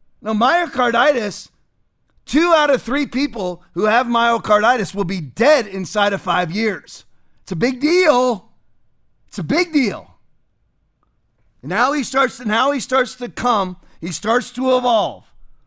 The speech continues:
Then he starts having the right people on his show, Kelly Victory and Rob Malone, speaking about the inundation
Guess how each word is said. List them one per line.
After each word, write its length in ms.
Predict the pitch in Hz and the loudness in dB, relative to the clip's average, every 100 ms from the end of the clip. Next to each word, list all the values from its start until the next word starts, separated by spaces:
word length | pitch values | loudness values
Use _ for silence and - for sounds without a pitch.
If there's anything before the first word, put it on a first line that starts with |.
| - _ | -20 _
Then 120 | 185 | -2
he 100 | 277 | -2
starts 320 | - 262 262 | 0 0 2
having 300 | 240 240 240 220 | 2 2 2 -2
the 100 | 185 | 0
right 320 | 202 247 - | 0 0 -2
people 300 | 233 240 208 | -6 -4 -4
on 240 | 180 196 | -2 -4
his 100 | 185 | -6
show, 220 | - 190 - - - | -6 -6 -8 -16 -2
Kelly 300 | 208 240 220 | 0 2 0
Victory 360 | 214 - 214 | -2 -2 -2
and 80 | 202 | 0
Rob 200 | 196 208 | 2 2
Malone, 340 | 220 233 208 - - | 0 0 0 -4 -14
speaking 500 | - - 285 277 269 | -16 -6 -4 -2 -2
about 240 | 214 214 | 0 0
the 120 | 180 202 | -2 -6
inundation 760 | 202 208 196 247 - 160 147 | -6 -4 -2 -2 -4 -8 -8